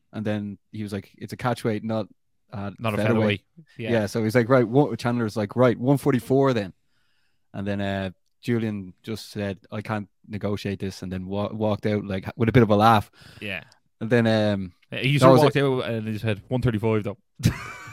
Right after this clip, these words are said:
Speaker 1: Yeah, <laughs> yeah, underneath his breath. I
Speaker 2: Yeah.
Speaker 1: think he was like, "I'm not agreeing to anything," because, like,
Speaker 2: Yeah,
Speaker 1: if I do
Speaker 2: and I'm
Speaker 1: this,
Speaker 2: go-
Speaker 1: Connor would be like, "What are you doing?" <laughs>
Speaker 2: And I'm gonna have the last laugh as well.
Speaker 1: But, yeah, that's it. But, uh, yeah, the negotia-,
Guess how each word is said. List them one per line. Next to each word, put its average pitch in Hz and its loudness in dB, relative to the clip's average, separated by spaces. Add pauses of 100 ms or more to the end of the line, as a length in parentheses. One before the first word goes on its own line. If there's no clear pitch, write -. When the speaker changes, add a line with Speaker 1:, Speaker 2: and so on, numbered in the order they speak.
Speaker 1:
Yeah, 160 8 (220)
<laughs> - -2
yeah, 180 0
underneath 156 -4
his 120 -12
breath. 139 4 (180)
I 151 0
Speaker 2:
Yeah. 135 2
Speaker 1:
think 190 6
he 208 4
was 175 2
like, 147 4 (280)
"I'm 127 2
not 151 8
agreeing 156 6
to 139 4
anything," 131 0 (180)
because, 117 -4
like, 117 0
Speaker 2:
Yeah, 120 6
Speaker 1:
if 113 2
I 135 4
do 143 2
Speaker 2:
and 139 4
I'm 131 6
Speaker 1:
this, 123 2
Speaker 2:
go- 143 4
Speaker 1:
Connor 143 4
would 131 0
be 131 -2
like, 123 0
"What 127 4
are 131 0
you 127 -2
doing?" 123 -4
<laughs> - -18
Speaker 2:
And 139 -12 (140)
I'm 117 -2
gonna 127 0
have 123 0
the 123 -4
last 117 -2
laugh 117 -6
as 123 -16
well. 113 -8 (880)
Speaker 1:
But, 123 -8
yeah, 117 0
that's 110 -4
it. 101 -6
But, 104 -6
uh, 101 -4 (640)
yeah, 127 0 (340)
the 131 -2
negotia-, 139 0